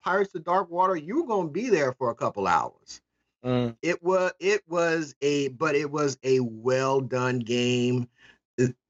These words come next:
Speaker 1: completely copied the moveset from Hagar, Cody, and Guy, but still it was, it was kinda dope because the, the pirates each, you could, uh, uh, had, like, a weapon move that you could kinda integrate into their basic combos for extra damage.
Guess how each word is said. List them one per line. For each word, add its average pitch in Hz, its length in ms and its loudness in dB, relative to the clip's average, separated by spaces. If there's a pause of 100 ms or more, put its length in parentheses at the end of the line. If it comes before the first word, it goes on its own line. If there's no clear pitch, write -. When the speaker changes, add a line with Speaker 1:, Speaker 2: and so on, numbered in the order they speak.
(380)
Speaker 1:
completely 151 760 0
copied 151 500 -2
the 147 60 -4
moveset 147 540 0
from 135 160 -4
Hagar, 139 400 0
Cody, 139 320 0
and 131 140 -6
Guy, 139 460 0
but 127 400 -4
still 139 560 0
it 127 160 0
was, 120 140 -6
it 123 120 0
was 120 180 0
kinda 113 240 -2
dope 123 300 -2
because 117 500 -2 (520)
the, 127 200 6 (160)
the 117 160 0
pirates 143 640 0
each, 135 260 -4
you 131 120 -8
could, 131 160 2
uh, 127 120 0 (180)
uh, 107 260 0
had, 120 260 0
like, 113 160 0
a 101 80 0
weapon 117 420 -2
move 127 380 2
that 120 200 -4
you 131 120 -2
could 127 180 0
kinda 120 320 -2
integrate 123 500 0
into 120 220 -8
their 117 160 0
basic 117 480 -2
combos 113 640 0
for 107 140 -4
extra 107 340 -2
damage. 113 680 0